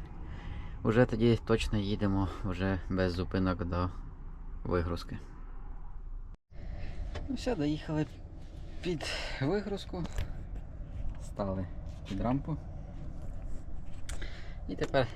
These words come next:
саме складне — очікуємо. Можна було б піти на рампу, але там холодно, це щас одягатись, потім роздіватись.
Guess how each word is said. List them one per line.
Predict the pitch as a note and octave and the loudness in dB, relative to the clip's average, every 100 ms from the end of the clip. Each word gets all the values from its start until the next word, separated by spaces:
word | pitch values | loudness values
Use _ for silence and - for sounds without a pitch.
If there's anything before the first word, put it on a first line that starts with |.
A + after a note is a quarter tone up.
| - | -4
саме | - B2+ G#2 | 0 0 2
складне — | - G#2+ A#2 A2 - - - - - - - - - | 4 4 6 4 2 -6 -6 -6 -6 -6 -8 -6 -2
очікуємо. | B2+ G#2 - F#2 F#2 F#2 - - - - - - - - - - - - - - - - - | 0 2 0 0 -2 -2 -4 -6 -6 -4 -2 -2 -4 -4 -6 -6 -6 -4 -4 -2 -4 -2 2
Можна | C3 A#2 | 4 4
було | A#2+ | 2
б | A#2 | 0
піти | C3+ C3 | 0 2
на | C3+ | 6
рампу, | D#3 D3 A2+ | 6 6 4
але | G#2+ | 2
там | - F#2+ - | 2 -2 0
холодно, | C#3 G#2 | 2 0
це | F2+ - | -2 -4
щас | - - | -4 -4
одягатись, | F#2 F#2 A#2+ A2+ - | -2 2 2 0 -4
потім | - G2+ | -4 0
роздіватись. | F#2 F2+ A2+ A#2 G2+ | 0 2 2 2 -2